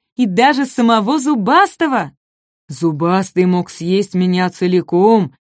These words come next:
если бы не ты, Колючка", — с грустью вздохнул Дип. "А я бы даже не успел понять, что меня съели. Ты думаешь,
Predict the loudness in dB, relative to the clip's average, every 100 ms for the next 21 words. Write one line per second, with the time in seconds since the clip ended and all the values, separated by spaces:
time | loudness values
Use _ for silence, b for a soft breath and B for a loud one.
0 | -10 -6 -4 -2 -2 0 2 0 0 0
1 | -2 -2 -2 0 -2 -4 -14 -16 -16 _
2 | _ _ -8 -2 -2 -2 -4 -6 -6 -8
3 | -6 -8 -8 -8 -10 -12 _ _ _ _
4 | _ _ _ -6 -2 2 2 2 0 2
5 | 0 0 0 0 -4 -4 -2 -2 -4 -6
6 | -4 -4 -4 -6 -10 -8 -6 -6 -6 -8
7 | -10 -8 -6 -4 -6 -10 -16 _ _ _
8 | _ _ -2 0 2 2 2 2 -2 -4